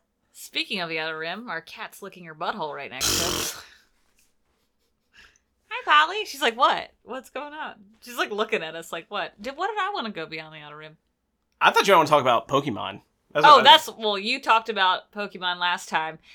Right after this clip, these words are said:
Speaker 1: and now I'm gonna sit here and play Pokemon for a few hours, 'cause it is so good.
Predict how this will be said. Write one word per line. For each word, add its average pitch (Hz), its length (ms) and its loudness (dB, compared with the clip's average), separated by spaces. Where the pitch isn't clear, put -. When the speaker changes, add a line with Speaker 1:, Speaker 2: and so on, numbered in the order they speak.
Speaker 1:
and 190 140 -8
now 190 200 2
I'm 226 260 4
gonna 170 160 -4
sit 175 220 -12
here 165 500 -10
and 175 200 -8
play 160 280 -4
Pokemon 156 560 -6
for 156 100 -10
a 165 60 -10
few 170 200 -8
hours, 160 460 -6
'cause - 440 -16
it 214 140 0
is 196 180 -2
so 190 220 0
good. 170 420 -8